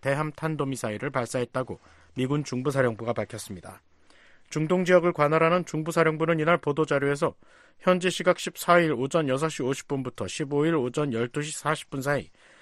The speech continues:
이란의 지원을 받는 후티 테러리스트들이 예멘 내 후티 반군 통제 지역에서 이 미사일들을 발사했다고 전했습니다.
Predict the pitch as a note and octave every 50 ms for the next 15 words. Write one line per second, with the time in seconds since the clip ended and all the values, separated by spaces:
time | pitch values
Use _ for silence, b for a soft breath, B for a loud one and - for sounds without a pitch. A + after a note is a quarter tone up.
0 | b b b b C3+ C#3+ D#3+ E3+ F3 F3+ E3+ - - D3+ D#3 D#3+ D#3+ D#3 C3+ C#3
1 | C#3 D#3 F3 E3+ D3+ F3 F3 - - F3 E3+ - - F3 E3 E3 D3+ D3 - -
2 | - - C#3+ C3 C3 C#3+ D#3+ - b b b b b b b - A#2+ C3 D3 D#3+
3 | E3 E3+ F3 F#3 E3+ D#3+ F#3 F3 - - F#3 E3 D#3 C#3 C#3+ C#3+ E3+ F3 E3+ -
4 | - F3 F3 D#3+ D#3+ D3+ - D3 C3+ B2+ C3 A#2+ A#2+ G#2 - b b b b b
5 | b C3+ D3 D3 C#3 B2+ B2 - C#3+ C3+ C3+ B2+ A#2 B2 A#2+ D3 D#3 D3 - A#2+
6 | A#2 A#2+ - - B2+ A2+ - - G#2 G2 G#2+ A#2 A#2+ A2 G#2+ G#2+ - - F#2 E2+
7 | E2+ - G2 -